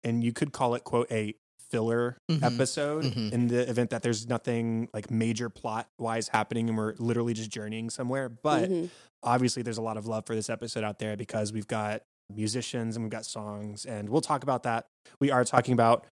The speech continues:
Speaker 1: Book Two, Chapter Two, which is titled The Cave of Two Lovers. It was directed by Lauren McMullen, written by Joshua Hamilton. It aired on March twenty-fourth of two thousand six, so just over sixteen years ago. Like, we're
Speaker 3: That's
Speaker 1: just past that.
Speaker 3: painful.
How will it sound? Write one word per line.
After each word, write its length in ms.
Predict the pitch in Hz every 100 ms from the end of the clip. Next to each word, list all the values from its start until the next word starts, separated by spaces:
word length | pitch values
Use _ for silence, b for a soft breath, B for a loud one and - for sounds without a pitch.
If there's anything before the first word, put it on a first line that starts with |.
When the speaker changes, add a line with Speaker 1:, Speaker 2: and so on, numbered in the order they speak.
| -
Speaker 1:
Book 220 | 127 143 -
Two, 340 | 139 123 127
Chapter 380 | - 135 - 139
Two, 320 | - 123 113
which 180 | 120 113
is 120 | 120
titled 260 | - 110 104
The 80 | 113
Cave 400 | - 120 120 127
of 180 | 110
Two 200 | - 120
Lovers. 500 | 107 117 131 160 - - _ B B
It 60 |
was 140 | 113 104
directed 340 | 113 107 127
by 160 | 113 110
Lauren 340 | 107 113 117
McMullen, 580 | 117 117 113 120 127 127 _ -
written 240 | 123 131
by 160 | 120 110
Joshua 420 | 107 117 113 120
Hamilton. 600 | 107 110 113 - 117 123 - _ _
It 160 | 117 -
aired 280 | 117 117 123 -
on 300 | 120 113 110
March 380 | 113 120 -
twenty-fourth 840 | - - 135 131 - 113 131 170 -
of 180 | 113
two 160 | - 123
thousand 380 | 123 113 107 101
six, 480 | - 170 - - - -
so 200 | 113 104
just 320 | 117 110 127
over 400 | 104 107 104 110 _ _
sixteen 420 | - 117 - 120
years 180 | 113 143
ago. 300 | 117 - 113 _ -
Like, 120 | 110
we're 200 | - 117
Speaker 3:
That's 40 | 113
Speaker 1:
just 140 | 123
past 220 | 131 123 170
that. 80 |
Speaker 3:
painful. 160 | 185